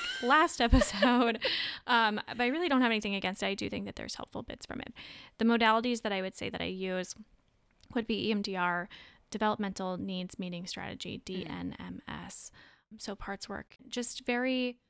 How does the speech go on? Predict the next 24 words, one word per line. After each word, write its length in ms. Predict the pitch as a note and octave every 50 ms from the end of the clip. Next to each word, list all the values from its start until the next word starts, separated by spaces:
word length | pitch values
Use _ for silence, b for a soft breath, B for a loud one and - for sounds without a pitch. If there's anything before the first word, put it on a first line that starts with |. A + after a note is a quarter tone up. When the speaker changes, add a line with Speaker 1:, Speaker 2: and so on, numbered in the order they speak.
| _ _ _ _ _ _ _ _ _ _ _ _ _ - - -
Speaker 2:
focused 500 | - - A#3+ A3+ - A#3 G#3+ - - - -
on 580 | F#3+ F#3+ F#3+ F#3 F#3 F#3+ F#3+ F#3+ F#3+ G3 - _ _ _ _ _ -
how 720 | - - - - G3+ G3+ G3+ G3+ G3+ G3+ G3+ G3+ G3+ G#3 G#3 - _ _ _ _ _ _ _ _ _ _ _ _ _ _ _ _ _ -
we 280 | G#3+ G#3 A3+ A3+ A#3
relate 640 | A#3 A3 A3 A3 G#3 G3 F#3+ F3+ F#3 F3+ - - - - -
to 140 | - - G3+
our 160 | F3+ F3 - -
outside 420 | F3+ - - - - F3+ - -
world. 400 | - - G#2+ E2+ - - - - - _
Speaker 1:
Yep. 100 | - G3+
Speaker 2:
How 120 | - G#3 G#3
do 60 | G#3
we 120 | G#3 G3+
relate 440 | G3 G3 F#3+ F#3+ F#3+ F#3 - - - -
to 120 | - G3+
our 100 | F#3+ -
inner 280 | - - F#3+ F3+ F3 -
world? 300 | - - - - - - - B B B B B B B B B B -
How 180 | - C#4 D4
do 80 | D#4 F#4+
you, 180 | G4 F4+ D4+
just 240 | C4 - C4+ B3 -
briefly, 500 | - B3+ B3+ B3 - C#4 C4+ C4+ C4 - -
um, 500 | - A3 G#3+ G#3 G3+ G3+ G3 G3 G3